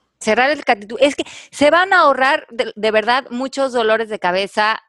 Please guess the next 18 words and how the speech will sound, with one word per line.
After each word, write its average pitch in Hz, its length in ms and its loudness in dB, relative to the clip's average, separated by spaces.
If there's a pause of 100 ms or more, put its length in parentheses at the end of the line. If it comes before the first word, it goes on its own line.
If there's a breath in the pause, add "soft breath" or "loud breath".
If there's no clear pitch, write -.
(140)
los 202 260 -6
días 220 260 0
siguientes 208 480 -6
de 196 80 -8
terminar 180 320 -6
una 190 100 -4
relación 175 600 -4
si 226 440 -10 (160)
lo 208 260 0
hacen, 214 520 -2 (480)
eh, 175 360 -2 (300)
reflexionando 196 1160 0
y 185 80 -8
tomando 196 320 -4
en 196 40 -12
cuenta 185 200 -8
estos 180 240 -10
pasos, 170 500 -6